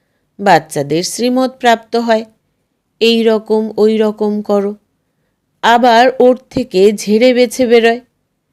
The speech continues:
এটাও নতুন কথা না। পূর্বকল্পে যতজন দেবী দেবতা হয়েছিল, তারাই আবার হবে। ড্রামায় নির্ধারিত। তোমাদের শুধুমাত্র ঈশ্বরের বার্তা পৌঁছে দিতে হবে।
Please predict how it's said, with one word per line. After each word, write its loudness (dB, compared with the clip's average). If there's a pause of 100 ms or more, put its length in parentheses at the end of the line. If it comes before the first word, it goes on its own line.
(440)
এটাও 0
নতুন -4
কথা -6
না। -10 (760)
পূর্বকল্পে 0
যতজন -2
দেবী 0
দেবতা 0
হয়েছিল, -2 (580)
তারাই 0
আবার 0
হবে। -4 (680)
ড্রামায় 2
নির্ধারিত। -6 (840)
তোমাদের 2
শুধুমাত্র -4
ঈশ্বরের -4
বার্তা -6
পৌঁছে -6
দিতে -8
হবে। -8